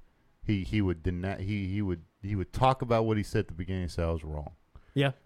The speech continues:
Speaker 1: But that was more from the Muslim standpoint than the uh, the black standpoint.
Speaker 2: Yeah.
Speaker 1: You know what I mean? And,
Speaker 2: Okay.
Speaker 1: and so, but if you listen to what he said, he says in, uh,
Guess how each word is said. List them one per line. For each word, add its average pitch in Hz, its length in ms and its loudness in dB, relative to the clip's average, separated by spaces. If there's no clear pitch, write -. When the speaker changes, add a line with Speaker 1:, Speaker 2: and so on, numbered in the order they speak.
Speaker 1:
But 104 140 4
that 113 100 10
was 117 140 8
more 123 180 4
from 104 220 -2
the 90 40 0
Muslim 104 540 2
standpoint 90 920 -2
than 90 400 -2
the 90 420 -6
uh, 85 560 -4
the 82 80 -12
black 90 280 0
standpoint. 71 480 -8
Speaker 2:
Yeah. 127 160 2
Speaker 1:
You - 60 2
know 98 60 2
what 95 80 0
I 92 40 -2
mean? 95 260 -4
And, 131 120 0
Speaker 2:
Okay. 117 200 2
Speaker 1:
and 98 80 0
so, 101 300 0
but 113 120 4
if 107 140 2
you 110 140 2
listen 143 380 2
to 120 80 4
what 110 260 4
he 107 180 0
said, 95 580 0
he 101 160 2
says 107 640 4
in, 98 340 6
uh, 85 400 6